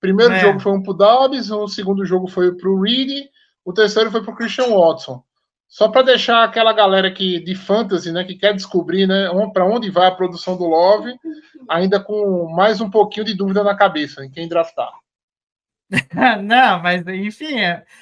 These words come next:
Speaker 2: é, é, mas é, é aquilo que eu penso assim, eu acho que é aí que a gente vai ver um ataque bem diferente desse ata-, é,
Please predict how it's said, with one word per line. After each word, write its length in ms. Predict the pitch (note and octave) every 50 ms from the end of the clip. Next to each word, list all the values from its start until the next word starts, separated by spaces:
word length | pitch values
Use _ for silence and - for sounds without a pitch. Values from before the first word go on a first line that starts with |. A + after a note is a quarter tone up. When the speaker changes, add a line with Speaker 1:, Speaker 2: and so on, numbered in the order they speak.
| - _ _ _ _ _ _
Speaker 2:
é, 120 | - A#3+ - _
é, 80 | C#4 C4
mas 200 | B3+ C#4 C#4 C4
é, 240 | C#4 C4+ B3+ C4 C4+
é 100 | C#4 C#4
aquilo 800 | C#4 C#4 C#4 D4 D4+ D4 D4 C#4 C4+ C4 B3 A3+ G#3+ G3+ G3
que 120 | F#3+ - -
eu 60 | G#3
penso 240 | G#3+ A3+ A3+ A#3 A#3
assim, 420 | G#3 - - G#3+ A3 A3 G#3+ G3+ F3+
eu 260 | D#3+ D3+ D#3 D#3+ E3+
acho 240 | F#3 G3+ G3+ - G#3
que 120 | - G#3+
é 360 | G3+ F#3+ F3 E3 D#3+ - F3+ E3+
aí 400 | F3+ F#3+ G3 G#3 G#3 G#3+ B3 B3+
que 140 | B3+ C4
a 100 | B3 A#3
gente 440 | G#3+ G3+ A3+ A#3 A3+ A#3 A3+ G#3+ G3
vai 180 | F3 F3+ G3 G3
ver 120 | F#3+ G3
um 100 | A3 A3+ G#3+
ataque 280 | G#3 - G#3+ G#3 -
bem 160 | G3 G#3 A3+
diferente 440 | B3 B3 - - A3+ A3 A3+ A#3 A#3
desse 240 | A3 G3+ G#3+ G#3+ A3
ata-, 340 | G#3+ G#3+ G#3 G#3 G#3 G3 G3
é, 420 | F#3+ F#3 F3+ F3 E3+ E3+ E3 D#3+